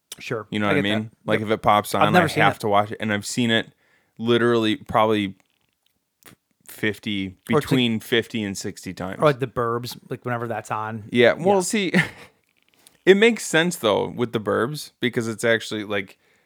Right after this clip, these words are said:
Speaker 2: that's, that's your, that's your wheelhouse.
Speaker 1: Sure.
Speaker 2: It's a, it's a, it's
Speaker 1: I mean,
Speaker 2: not
Speaker 1: it
Speaker 2: a,
Speaker 1: wasn't
Speaker 2: it's
Speaker 1: when I was six, though.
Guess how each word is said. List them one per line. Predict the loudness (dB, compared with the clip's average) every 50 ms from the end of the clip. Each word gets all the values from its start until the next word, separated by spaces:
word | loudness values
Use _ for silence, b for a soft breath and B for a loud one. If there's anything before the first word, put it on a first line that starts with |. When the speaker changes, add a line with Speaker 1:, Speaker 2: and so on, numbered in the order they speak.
| _ _ 0
Speaker 2:
that's, | 0 0 0 -2 -8 -12 -12 -16 _ _ _ _
that's | -2 -2 -2 -2 -4 -8 -6
your, | -4 -2 -2 -2 -2 -4 -8 -12 _ _ _ _
that's | -6 -6 -4 -4 -8
your | -8 -8
wheelhouse. | -6 -4 0 0 0 0 0 0 0 0 0 -4 -8 -4
Speaker 1:
Sure. | -2 0 0 0 -2 -8
Speaker 2:
It's | -8 -4 -2
a, | -2 -2 -2 -2
it's | -8 -6 -4
a, | -2 -2 -2 -4 -6 -10 _
it's | -6
Speaker 1:
I | -2
mean, | 2 4 4
Speaker 2:
not | 6 8
Speaker 1:
it |
Speaker 2:
a, | 6
Speaker 1:
wasn't | 6 6 4 0 0
Speaker 2:
it's | 2
Speaker 1:
when | 4 4
I | 4
was | 2 2
six, | -4 -6 -4 -4 -4 -4 -4 -10
though. | -12 -10 -10 -10